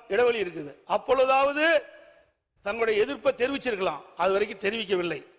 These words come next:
ஒப்பந்த புள்ளி கோருவதை கைவிடுங்கள் என்று மாநில அரசு மத்திய அரசை கோரவில்லை என்று மத்திய சுரங்கத்துறை தனது எக்ஸ் பலி-, பக்கத்துல தெளிவா குறிப்பிட்டிருக்கின்றது. ஆகவே மாநில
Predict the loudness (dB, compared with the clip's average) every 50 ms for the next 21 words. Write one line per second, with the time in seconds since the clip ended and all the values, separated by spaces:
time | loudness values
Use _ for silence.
0 | _ _ _ _ _ _ _ _ _ _ _ _ -4 -2 -2 0 2 2 2 4
1 | 2 0 0 0 0 0 0 0 2 4 4 4 4 2 2 2 2 2 0 -2
2 | -2 -2 0 0 0 2 2 2 0 0 -4 -14 -20 -20 -20 _ _ _ _ _
3 | _ -2 0 0 0 2 2 2 4 2 2 -2 -6 -12 -20 -20 -20 -10 -2 0
4 | 2 4 4 4 2 2 0 0 0 -2 -2 -4 -6 -4 -2 -2 -2 -2 0 0
5 | 0 0 0 -2 -6 -6 -4 -2 0 2 2 2 2 0 0 -2 -4 -2 -2 -2
6 | -2 -2 -4 -8 -14 -20 -20 -20 _ _ -4 0 0 0 0 -2 0 2 2 2
7 | 2 0 -2 -2 0 0 0 0 2 2 2 2 0 -2 -4 -4 -4 -2 -2 -2
8 | -2 -2 -2 -4 -8 -10 -8 -4 0 0 0 0 0 -4 -10 -20 -20 -20 -20 -20
9 | _ _ _ _ _ _ -6 -2 2 2 2 2 2 2 2 2 2 0 -2 -8
10 | -4 -2 -2 0 0 2 2 2 2 0 -4 -12 -10 -12 -12 -10 -12 -12 -12 -14
11 | -16 -18 -20 _ _ _ _ _ _ _ _ _ -2 2 4 4 6 4 4 2
12 | 2 4 4 4 4 2 2